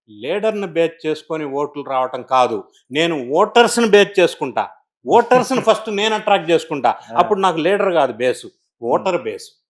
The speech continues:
Speaker 2: Hmm.
Speaker 1: So ఇదొక కొత్త ఒరవడి సృష్టించే రాజకీయ ఆలోచన,
Speaker 2: Hmm.
Speaker 1: పరిమితి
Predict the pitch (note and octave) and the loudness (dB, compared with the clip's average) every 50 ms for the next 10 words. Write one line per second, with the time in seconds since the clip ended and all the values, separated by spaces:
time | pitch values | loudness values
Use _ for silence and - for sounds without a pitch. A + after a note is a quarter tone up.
0 | _ A2 A#2 A#2 A#2 A2 G2 F2 _ _ _ _ _ _ - - B3+ B3+ A#3 G#3+ | _ -20 -20 -20 -20 -20 -20 -20 _ _ _ _ _ _ -2 0 0 0 2 0
1 | B3+ B3 B3+ B3+ A3+ G3 A#3 - - - _ F#3+ G#3+ - - - _ _ C4+ C4+ | 0 0 2 2 2 2 2 0 -4 -4 _ -2 -2 -2 -4 -10 _ _ 0 0
2 | B3+ A3 E3 D#3+ F3+ G#3+ B3 B3+ C4 B3+ B3+ C4 A#3+ - - - G#3 - - - | 0 2 2 2 4 4 6 6 6 4 4 0 -2 -6 -8 -10 -10 -12 -10 -8
3 | - A3+ G#3 G3+ G#3 G#3 G3+ G3 G3 F3 D#3+ D#3+ E3+ E3 F3+ F3+ - G3 F#3+ F3 | -6 -4 -4 -4 0 2 4 4 6 6 6 4 4 2 0 -2 -4 -4 -2 -2
4 | C#3 B2 B2+ C#3 C#3+ D3+ D3 - C#3 A2 - - _ _ _ _ _ _ _ _ | -2 -2 -2 0 0 -2 -2 -2 -6 -12 -12 -16 _ _ _ _ _ _ _ _
5 | G#2 G2+ G2 F#2 C#3+ D#3+ G3 A3 A3+ A#3 G#3+ A3+ - A3 F#3+ | -20 -20 -12 -6 -2 -2 0 0 -2 -4 -4 -6 -10 -14 -8